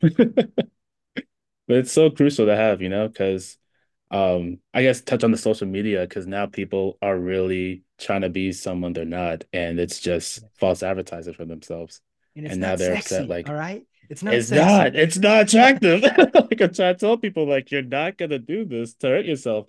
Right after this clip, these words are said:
Speaker 1: and then regret it down the line, like, years later. I'm like, "Come on now."
Speaker 2: Yeah.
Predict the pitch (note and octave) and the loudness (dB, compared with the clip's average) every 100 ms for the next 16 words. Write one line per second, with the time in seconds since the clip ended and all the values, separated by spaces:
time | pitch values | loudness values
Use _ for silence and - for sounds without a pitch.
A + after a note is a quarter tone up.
0 | _ B2+ B2+ A#2+ G#2+ A#2 A#2 A#2 _ _ | _ -2 0 0 0 -2 -2 -4 _ _
1 | _ A#2 A#2 A2 G#2 C3+ A#2 G2 F#2+ G2 | _ -2 -2 -2 -4 -4 -6 -8 -10 -12
2 | F#2 G2+ C3+ F#2 F2+ F2+ F2+ F3+ F2+ F2 | -6 -2 0 -2 -6 -10 -8 -6 -6 -8
3 | F2+ A2+ B2+ _ _ _ - | -4 -4 -4 _ _ _ -20